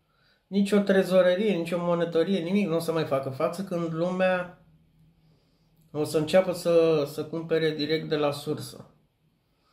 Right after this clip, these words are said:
Bun, cererea de argint din sua rămâne oarecum complicată, deoarece unii analiști notează că monetăria sua continuă să se ocupe de problemele legate de aprovizionarea cu argint semifabricat. Unii analiști continuă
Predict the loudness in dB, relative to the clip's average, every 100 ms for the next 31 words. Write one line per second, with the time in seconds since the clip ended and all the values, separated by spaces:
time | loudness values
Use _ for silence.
0 | _ _ _ _ _ _ 0 2 2 2
1 | 6 6 6 6 6 6 6 2 2 2
2 | 4 4 4 4 2 0 -4 -6 -6 -2
3 | -2 0 -2 -2 -2 -2 -2 0 0 0
4 | 0 -2 0 0 0 -2 -2 -2 0 2
5 | 2 2 0 0 -4 -4 -4 -4 -6 -4
6 | -4 -4 -2 -2 -2 2 2 2 4 2
7 | 2 0 0 0 -2 0 0 -2 -2 -2
8 | 0 0 2 0 0 -4 -4 -4 -6 -2
9 | -2 -2 0 0 0 -6 -20 -20 -20 -20
10 | -20 -20 -20 -20 -20 -18 -4 2 4 6
11 | 6 4 4 2 4 2 2 0